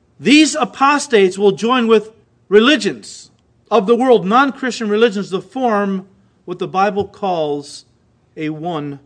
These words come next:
world religion. Now, there are several organizations that have been formed in recent years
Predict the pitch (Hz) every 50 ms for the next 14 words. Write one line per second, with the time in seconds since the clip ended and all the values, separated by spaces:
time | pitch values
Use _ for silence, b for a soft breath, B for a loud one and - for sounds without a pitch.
0 | _ _ 147 147 156 156 147 135 127 127 123 - - 139 139 131 139 143 127 117
1 | 110 101 - _ _ _ _ _ _ _ b b b b b b b b b b
2 | b b b b 196 202 190 190 185 214 214 208 190 - - 262 277 240 247 233
3 | 226 214 214 226 196 208 190 180 151 170 180 196 202 196 - 147 131 139 135 147
4 | 165 160 160 170 147 156 160 151 - - 196 196 196 185 160 165 160 165 185 190
5 | 190 - 180 170 156 156 151 139 131 127 131 - - -